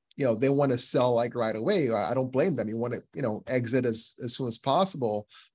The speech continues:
But, you know, there's three things you need to exit your business. You need a motivated seller. You need a,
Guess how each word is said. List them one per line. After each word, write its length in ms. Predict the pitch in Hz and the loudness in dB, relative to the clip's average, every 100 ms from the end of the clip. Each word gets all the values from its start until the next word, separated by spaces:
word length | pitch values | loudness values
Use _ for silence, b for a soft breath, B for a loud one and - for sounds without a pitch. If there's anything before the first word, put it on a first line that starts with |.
| - | 0
But, 260 | 123 113 - - | 2 2 0 -6
you 140 | 156 | 0
know, 220 | 120 113 113 _ _ - | 2 0 -4 _ _ -2
there's 280 | 131 123 - | -2 0 2
three 200 | 170 160 | 2 4
things 320 | 175 175 151 | 2 2 2
you 80 | 143 | 2
need 300 | 156 190 - | 2 2 0
to 120 | 104 | -2
exit 240 | 131 123 127 | -2 -2 -4
your 80 | |
business. 540 | 113 160 123 92 - - - | -2 -2 -2 -8 -10 -18 -10
You 140 | 123 | -4
need 220 | 127 131 123 | 0 0 0
a 80 | |
motivated 540 | 117 120 135 135 131 127 | 0 0 2 0 0 -2
seller. 440 | - 110 135 147 _ _ - | -2 0 -2 -4 _ _ -10
You 160 | 127 | -4
need 160 | 127 | -2
a, 100 | 123 | 0